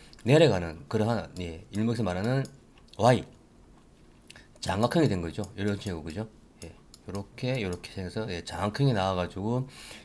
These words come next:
일단 한번 정리를 하고 다시 저점에서 잡아서 지금, 예, 이미 벌써 다 말씀드렸지만은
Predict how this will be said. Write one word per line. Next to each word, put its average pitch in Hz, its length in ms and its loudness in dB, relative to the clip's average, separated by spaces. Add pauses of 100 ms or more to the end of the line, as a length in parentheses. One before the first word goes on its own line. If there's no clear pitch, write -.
일단 113 240 -4
한번 113 200 2
정리를 123 340 2
하고 160 540 2
다시 123 300 -2
저점에서 131 480 2
잡아서 110 440 0
지금, 123 480 2 (720)
예, 78 240 -8 (1080)
이미 113 200 -4
벌써 110 220 -8
다 92 140 -8
말씀드렸지만은 104 1000 2